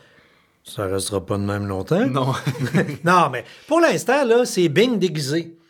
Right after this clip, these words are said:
Speaker 2: Oui.
Speaker 1: Grosso modo, si on tourne les coins bien ronds, là,
Speaker 2: Ouais.
Speaker 1: euh,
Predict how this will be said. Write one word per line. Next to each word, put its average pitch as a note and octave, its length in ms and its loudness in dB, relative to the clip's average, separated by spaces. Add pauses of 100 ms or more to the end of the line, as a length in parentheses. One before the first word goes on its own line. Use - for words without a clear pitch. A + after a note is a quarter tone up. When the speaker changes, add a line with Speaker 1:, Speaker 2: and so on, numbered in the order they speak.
(260)
Speaker 2:
Oui. C3 260 -4
Speaker 1:
Grosso F#3+ 340 4
modo, E3 280 4
si - 80 -6
on C#3 120 -4
tourne G#3+ 200 0
les F#3 80 2
coins G#3 240 0
bien D#3 380 0
ronds, B2 320 -2
là, C#4 220 -2
Speaker 2:
Ouais. - 40 -4 (380)
Speaker 1:
euh, A#2+ 200 2